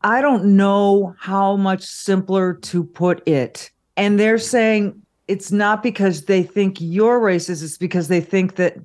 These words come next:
or it's not because the N F L is racist, it's because they think you're racist, that you won't wanna wa-,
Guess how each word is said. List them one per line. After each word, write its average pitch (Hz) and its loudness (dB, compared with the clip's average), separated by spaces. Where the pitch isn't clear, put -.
or 196 2
it's 185 -4
not 233 0
because 208 0
the 190 2
N 196 2
F 185 -2
L 240 2
is 202 -2
racist, 180 -2
it's 165 -10
because 175 -4
they 180 2
think 180 0
you're 190 2
racist, 165 -2
that 165 -4
you 185 -4
won't 190 0
wanna 180 0
wa-, 175 -2